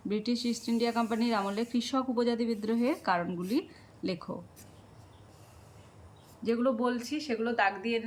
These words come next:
নেবে তোমাদের প্রশ্ন বিচিত্রায়, আর যারা লিখছো তারা লিখে নেবে। নাইনথ number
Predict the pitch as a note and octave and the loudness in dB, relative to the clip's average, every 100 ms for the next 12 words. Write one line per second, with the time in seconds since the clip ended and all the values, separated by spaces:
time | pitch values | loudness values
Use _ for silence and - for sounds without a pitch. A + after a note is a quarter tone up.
0 | A3+ - A3+ A3 E4 - G#3+ G3+ A3 A3+ | -4 -6 -6 -2 -4 -4 -8 -8 -6 -6
1 | A3+ A3+ G#3+ A#3 F#4 - - - - - | -4 -4 -4 -6 -6 -10 -20 -20 -20 -20
2 | - - - - - F#3+ G3+ G#3+ G#3+ A#3 | -20 -20 -20 -8 -2 -2 0 -2 -2 -4
3 | - C#4+ C#4 G#3+ A3 G#3+ A3+ G3 E3+ F#3+ | -4 -4 0 0 0 -4 -2 -2 -4 -6
4 | G3 - - - - - - - - - | -8 -12 -14 -18 -20 -20 -20 -20 -20 -20
5 | - - - - - - - - - - | -20 -20 -20 -20 -20 -20 -20 -20 -20 -20
6 | - - - - A3+ B3+ C4+ C4 C4 | -20 -20 -14 0 4 4 4 4 4